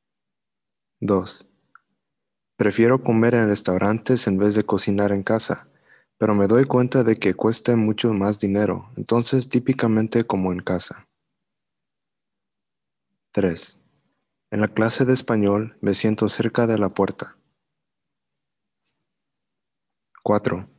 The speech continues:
nunca hago mi tarea durante los fines de semana,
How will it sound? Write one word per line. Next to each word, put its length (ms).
nunca 380
hago 160
mi 120
tarea 380
durante 380
los 180
fines 280
de 80
semana, 540